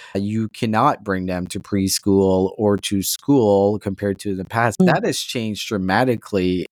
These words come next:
Speaker 1: and I can't imagine being two parents at work without one that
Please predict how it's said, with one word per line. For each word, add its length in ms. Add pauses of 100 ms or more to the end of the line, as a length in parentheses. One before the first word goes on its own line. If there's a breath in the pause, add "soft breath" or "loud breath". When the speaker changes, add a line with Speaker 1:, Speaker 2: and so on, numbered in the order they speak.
Speaker 1:
and 380 (680)
I 260
can't 440
imagine 680
being 200
two 260
parents 460
at 160
work 360 (420 loud breath)
without 420
one 460
that 160